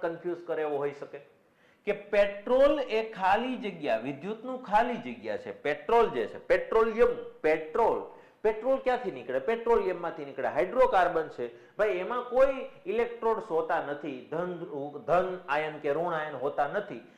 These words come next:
તો પેટ્રોલ છે એ વિદ્યુતનું કેવું છે? અવાહક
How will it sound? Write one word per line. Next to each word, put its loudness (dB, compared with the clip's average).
તો -2
પેટ્રોલ 4
છે -6
એ -10
વિદ્યુતનું -10
કેવું -8
છે? -8
અવાહક 0